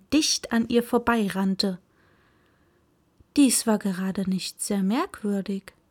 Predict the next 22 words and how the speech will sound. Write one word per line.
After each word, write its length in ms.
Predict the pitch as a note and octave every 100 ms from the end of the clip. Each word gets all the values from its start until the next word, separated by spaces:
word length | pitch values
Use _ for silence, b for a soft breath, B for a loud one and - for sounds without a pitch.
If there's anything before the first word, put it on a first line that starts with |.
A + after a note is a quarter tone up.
| _ _ _ _ -
Alice 380 | D4 C4+ C4
fand 260 | - A#3 G3+
es 280 | G3+ - -
auch 260 | G3 G3
nicht 400 | - C#4 - -
sehr 560 | - A3 A3+ G3+ F3+ -
außerordentlich, 1120 | G3 G#3 - A3+ A#3+ B3+ B3+ B3+ D4 D#4+ - b b b b b
dass 180 | - B3
sie 120 | C4+
das 240 | A#3 -
Kaninchen 720 | - A3 G#3+ A#3+ D4+ - B3 A3
sagen 640 | G3 G#3 G3+ G#3 B3 B3+
hörte: 440 | C4 B3+ C4 D#4 F4 b b b b _ _ -
"Oh 160 | E4+ E4+
weh, 380 | A4 A#4 A#4+ A#4+ -
oh 220 | D#4+ F4
weh, 640 | F4+ G#4+ B4 A#4+ - E4+
ich 160 | E4 -
werde 260 | F4+ F#4
zu 160 | F#4 G4
spät 480 | F#4+ - G#4 C#5 -
kommen." 440 | - F4+ F4+ F4